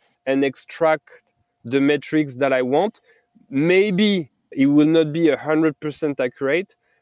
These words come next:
but it would be enough, uh, to cover the needs of, uh, the developing countries. And in that example that I mentioned before with the World Bank,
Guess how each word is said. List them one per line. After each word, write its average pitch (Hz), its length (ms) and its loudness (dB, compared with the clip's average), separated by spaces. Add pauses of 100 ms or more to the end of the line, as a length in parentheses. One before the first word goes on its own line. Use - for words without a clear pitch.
(140)
but 151 140 2
it 156 100 4
would 160 300 2
be 160 280 -2
enough, 156 680 0 (340)
uh, 131 240 2
to 147 220 -8
cover 156 680 2 (300)
the 127 220 -2
needs 151 640 0
of, 135 420 0 (160)
uh, 123 60 -2
the 127 120 -4
developing 127 600 -4
countries. - 500 -16 (500)
And 139 460 -2 (500)
in 151 200 2
that 160 200 2
example 160 580 0
that 143 140 4
I 139 60 0
mentioned 139 540 -2
before 135 420 -2
with 127 200 -6
the 120 100 -2
World 117 260 -2
Bank, 170 260 -2